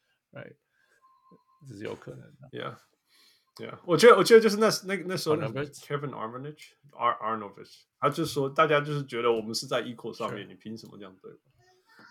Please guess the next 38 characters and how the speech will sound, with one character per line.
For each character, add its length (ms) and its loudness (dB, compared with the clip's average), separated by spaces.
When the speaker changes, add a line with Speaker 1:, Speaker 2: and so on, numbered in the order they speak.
Speaker 2:
我 80 -16
觉 100 -10
得 100 -6
是， 300 -16
yeah。 200 -18
OK， 280 6
呃， 320 6
Stray 340 0
Bird，Hey，Stray 920 10
Bird，you 300 8
still 340 6
awake？Hello，how's 1600 6
your 140 2
Grant？ 340 -4
<laughs> 800 4
那 160 0
个 420 4
Speaker 1:
太 160 2
阳 120 2
会 120 0
不 120 -6
会 120 2
如 100 -2
Speaker 2:
you 60 -4
read 140 -4
this， 20 -8
Speaker 1:
C 160 -4
P 120 -6
三 200 -6
Speaker 2:
OK。 80 -8
Speaker 1:
所 260 -12
愿 240 -10
开 240 -12
三 220 -14
十 40 -4
Speaker 2:
太 100 -2
阳。 120 -6
Speaker 1:
年 260 -14